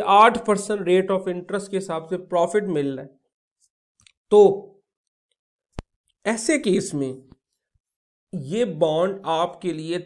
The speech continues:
तभी फीजिबल है जब ये बॉन्ड आपको नाइन थर्टी सिक्स रुपीज का मिले। यानी कि अगर फ़र्ज़ करें आज हुकूमत पाकिस्तान ये बॉन्ड इशू करे और हुकूमत पाकिस्तान कहे जी कि हम ये बॉन्ड नाइन थर्टी सिक्स का दे रहे हैं,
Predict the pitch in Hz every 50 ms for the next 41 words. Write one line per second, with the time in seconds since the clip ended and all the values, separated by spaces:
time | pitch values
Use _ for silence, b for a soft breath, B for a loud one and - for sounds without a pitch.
0 | - - 208 175 165 202 226 254 247 - - 180 165 151 156 156 143 156 147 143
1 | 139 139 143 151 - b b b b b b b b - 151 131 180 196 196 180
2 | 185 156 160 180 180 175 147 139 151 151 156 170 185 196 202 - - - 160 165
3 | 170 185 185 - - - 170 170 180 180 170 160 160 165 170 175 185 202 214 220
4 | 196 - - 165 165 165 160 196 190 190 - - - - - - - 185 165 160
5 | - 175 170 170 160 - - - 165 156 156 160 160 160 160 135 113 - - -
6 | _ _ _ _ _ _ _ _ _ _ - 151 156 165 165 175 185 165 175 180
7 | 185 - 220 - - - 190 190 196 185 175 180 190 170 160 156 170 165 175 156
8 | 175 180 160 156 151 160 165 - 180 170 180 196 190 185 170 170 160 156 160 165
9 | 156 - 170 160 156 165 170 180 180 B B B B B B B B - 202 240
10 | 226 208 190 202 196 196 196 196 196 180 170 170 175 - - 180 175 180 180 175
11 | 170 160 156 156 185 190 190 196 180 147 175 185 190 190 190 175 156 160 156 160
12 | 185 220 220 - _ _ _ _ _ _ _ _ _ _ 180 180 175 180 185 190
13 | 214 233 220 - 196 202 196 240 214 - - 392 381 - - 247 220 196 165 156
14 | 151 165 185 208 302